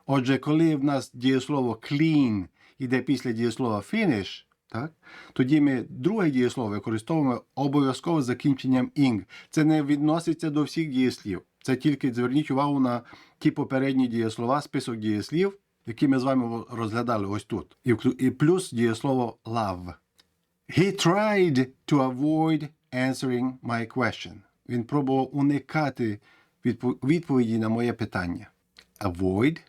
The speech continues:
уникати, answer — відповідати, так? Але ми додаємо "ing", тому що answer дієслово, воно друге, яке стоїть після слова, дієслова avoid. І після дієслова avoid, як ми бачили з вами, так?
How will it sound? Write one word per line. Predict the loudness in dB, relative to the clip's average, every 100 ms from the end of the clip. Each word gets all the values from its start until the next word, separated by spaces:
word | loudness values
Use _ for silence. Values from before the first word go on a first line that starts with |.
| -4
уникати, | -2 -2 -2 -4 0 -2 -4 _ -2
answer — | 0 0 0 -4 -4 -6
відповідати, | -2 -2 0 0 2 2 0 -2 0 -2 -2 _ _ _
так? | -4 -4 -4 _ -10
Але | 0 0
ми | 2
додаємо | 2 2 2 0 0
"ing", | -2 0 0
тому | 0 0 0
що | -2 -4 -4
answer | -2 -2 0 -2 2
дієслово, | 2 0 0 -2 0
воно | 0 0
друге, | 0 0 0 0 -6
яке | -8 -8
стоїть | -4 -4 0
після | -2 -2 -4 -4 -10 -16
слова, | -6 -2 0 -2 -6 -14 -20 -2
дієслова | 2 2 2 -2 -2 -4
avoid. | -10 -8 -4 0 0 -2 -14 _ _ _ _ _
І | -4 -2
після | 0 0 0
дієслова | 0 0 0 0
avoid, | -2 -8 -4 -2 0 -2
як | -2
ми | -2
бачили | -2 -4 -2 -4
з | -2
вами, | -2 -2
так? | -2 -2 -4